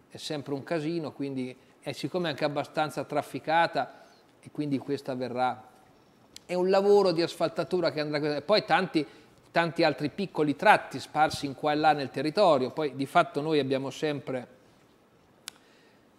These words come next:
ci siamo sempre adoperati per avere una efficienza e una manutenzione delle strade. C'è un signore che sta verso Montebella, ha detto: "Questo è il sindaco delle strade", perché noi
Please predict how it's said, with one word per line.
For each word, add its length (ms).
ci 140
siamo 240
sempre 300
adoperati 640
per 220
avere 360
una 520
efficienza 880
e 40
una 120
manutenzione 560
delle 160
strade. 220
C'è 140
un 120
signore 760
che 120
sta 500
verso 340
Montebella, 520
ha 20
detto: 160
"Questo 200
è 20
il 80
sindaco 400
delle 160
strade", 520
perché 280
noi 280